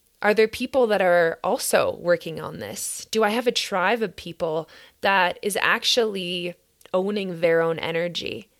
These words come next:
Right? And maybe clearing out their space. A lot of people try to put energy in our space because they actually can't hold the energy, right? So there can be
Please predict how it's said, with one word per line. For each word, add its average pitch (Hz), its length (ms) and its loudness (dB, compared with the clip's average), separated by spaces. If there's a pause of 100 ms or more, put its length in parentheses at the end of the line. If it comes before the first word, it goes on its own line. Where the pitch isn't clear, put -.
(300)
Right? 180 400 2
And 190 180 -6
maybe 202 400 -2
clearing 196 480 -6
out 180 140 -6
their 160 100 -2
space. - 580 -4
A 185 60 -4
lot 196 220 2
of - 80 0
people 233 260 -4
try - 160 -2
to 170 100 0
put - 300 -6 (100)
energy 185 580 -4
in 180 200 -6
our 160 160 -2
space 196 480 -2
because 190 220 -6
they 185 160 6
actually 196 300 -2
can't - 260 -6
hold 156 280 -2
the 160 120 -6
energy, - 480 -6 (600)
right? 185 200 2
So 214 100 2
there 208 160 4
can 208 180 -2
be 208 340 -2